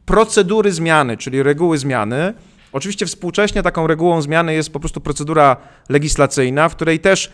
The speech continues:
nie każdy może sobie zmienić prawo, y, tylko, no, musi być inicjatywa ustawodawcza, trzy czytania, y, Sejm, Senat, prezydent,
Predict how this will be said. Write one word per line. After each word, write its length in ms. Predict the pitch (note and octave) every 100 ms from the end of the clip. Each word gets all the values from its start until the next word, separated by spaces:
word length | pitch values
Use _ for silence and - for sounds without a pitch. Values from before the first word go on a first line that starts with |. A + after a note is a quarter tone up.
| -
nie 160 | D#3 E3
każdy 420 | G3 G3+ D#3 D3
może 220 | C#3+ B2+
sobie 220 | C#3+ B2+
zmienić 360 | A#2+ B2 A#2+ -
prawo, 640 | G#2 G2 A2 D3+ G#3 B3 _ _ _ _ _ _ _ -
y, 180 | B2+
tylko, 560 | - F#3+ G3+ G#3 F3+ D#3+
no, 100 | C3+
musi 220 | B2+ -
być 180 | B2 G#2
inicjatywa 360 | A2 A#2+ G3 G#3+
ustawodawcza, 540 | F3+ F3+ E3 D#3+ D3+
trzy 220 | B2+ -
czytania, 640 | A#2+ A#2+ G3+ G3 E3+ D3+ C#3+ - _ - A#2+ A#2+ A#2+
y, 40 |
Sejm, 420 | - G3 F3+ D#3 -
Senat, 640 | - E3 D#3+ D3 C#3+ - _ _ _ _
prezydent, 800 | - D3 D#3+ E3 D#3 C#3+ C3 -